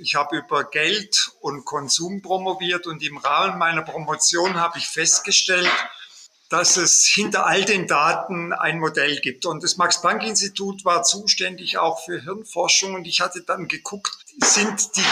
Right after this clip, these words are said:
Dynamik, die ich in den Daten sehe, kann ich diese Dynamik im Hirn ableiten? Was sagt die Psychologie dazu? Und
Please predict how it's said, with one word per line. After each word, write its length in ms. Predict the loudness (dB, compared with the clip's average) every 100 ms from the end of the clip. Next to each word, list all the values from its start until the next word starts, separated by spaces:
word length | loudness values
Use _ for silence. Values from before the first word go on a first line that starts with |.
| 2
Dynamik, 540 | 4 4 4 2 0
die 120 | -2 0
ich 180 | 0
in 140 | -2 -2
den 220 | -4 -2
Daten 440 | 2 2 2 2
sehe, 360 | 2 2 2 0
kann 260 | 0 -2 0
ich 200 | -4 -4
diese 360 | -4 -2 -2
Dynamik 800 | -4 -2 2 2 2 0 -4 -10 -14 -20 -12
im 160 | -6 -4
Hirn 320 | 0 0 0
ableiten? 1200 | 0 0 2 4 4 2 0 -4 -6 -4 -6 -6 0
Was 220 | 2 4
sagt 220 | 2 -2
die 60 | -4
Psychologie 760 | -2 -2 -4 -6 -4 -6 -2
dazu? 640 | 0 2 2 2 0 -6 -10 -20 -18 -6
Und 480 | -4 -4 -4 -8